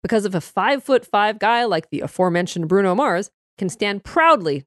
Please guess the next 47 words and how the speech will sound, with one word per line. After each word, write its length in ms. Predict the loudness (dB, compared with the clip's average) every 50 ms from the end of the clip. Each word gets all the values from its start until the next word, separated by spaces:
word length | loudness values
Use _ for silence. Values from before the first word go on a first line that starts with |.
| -4
next 220 | -4 -4 -2 -4 -4
to 140 | -4 -4 -2
a 80 | -4 -6
high-heeled 760 | -6 -6 -4 -4 -2 -2 -2 -4 -4 0 2 2 2 2 0
Taylor 320 | -4 -2 0 0 0 0
Swift, 420 | -2 -2 -2 -2 -2 -2 -4 _ _ _ _ _ _ _ _ _ _ _ 0
you 320 | 2 2 4 4 2 0 -2 _ _ _ _ -10
can 140 | -8 -6 -4
conquer 300 | -4 -4 -4 -2 -2 -2
your 400 | 0 2 4 4 4 2 0 -2
insecurities. 840 | -6 -10 -10 -10 -10 -8 -4 -4 -4 -2 -4 -6 -8 -12 -14 -18 _ _ _ _ _ _ _ _ -4
And 300 | -2 -2 -2 -2 -4 -8 _ _ -8
you 100 | -6 -4
can 120 | -4 -4
find 220 | -4 -4 -6 -6 -4
a 40 | -2
link 280 | -2 -2 -2 -4 -10
to 100 | -16 -10
pictures 360 | -6 -6 -6 -4 -6 -6 -6
of 100 | -6 -6
Bruno 260 | -4 -4 -4 -4 -4 -4
Mars 300 | -4 -4 -4 -4 -6 -6
standing 300 | -6 -4 -2 -2 -2 -2
next 200 | -2 -6 -8 -12
to 100 | -14 -8
tall 300 | -2 2 2 2 2 2
people, 400 | 0 -2 -2 -2 -2 -2 -4 _ _ _ _ _ _ _ -2
not 180 | 0 0 0 2
to 60 | 0
mention 300 | 0 0 0 0 0 -2
all 160 | 0 0 2 2
the 80 | 0
tips 260 | 0 -2 -2 -4 -2 -2
I 100 | -4 -2
just 200 | -2 -4 -6 -4
mentioned, 420 | -6 -6 -6 -4 -4 -4 -4 -6 _ _ _ _ _ _ _ _
in 120 | -8 -6 -6
the 100 | -8 -10 -6
online 340 | -4 -4 -2 0 0 -2 -2
transcript 600 | -2 -2 -2 -2 -2 -2 -2 -2 -2 -4 _ _ _ _ _ _ _ _ -10
at 120 | -10 -8
quick 200 | -4 -4 -2 -2
and 80 | 0 -2
dirty 160 | -2 -2 -4
tips 280 | -4 -4 -6 -6 -6 -4
dot 240 | -2 -2 -2 -2
com 380 | -4 -4 -4 -2 -2 -2 -4 -6